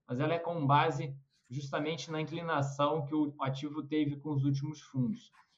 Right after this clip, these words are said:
Então, é uma referência aí que precisa ser superada. Vai casar praticamente com a região de topo histórico que eu mencionei,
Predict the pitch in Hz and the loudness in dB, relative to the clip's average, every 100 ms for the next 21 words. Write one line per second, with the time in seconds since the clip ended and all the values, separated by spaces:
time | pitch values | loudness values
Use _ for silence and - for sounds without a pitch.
0 | _ _ 143 143 160 170 170 - 139 139 | _ _ 2 4 4 4 2 0 0 0
1 | 135 147 143 151 151 139 147 139 147 - | 0 -2 -2 -4 -4 -4 0 0 0 -2
2 | 139 151 139 156 143 120 101 98 _ _ | -4 -4 -2 2 4 4 2 -4 _ _
3 | _ _ 214 214 226 202 156 147 165 151 | _ _ 2 4 4 4 2 4 2 2
4 | 185 185 - 139 139 135 - 160 151 165 | 0 -2 0 4 6 4 0 -4 -8 -4
5 | 156 151 139 147 143 139 - 135 135 135 | -2 0 0 -2 -2 -4 -4 0 0 0
6 | 139 139 143 160 139 113 101 | 2 2 2 -2 0 0 -2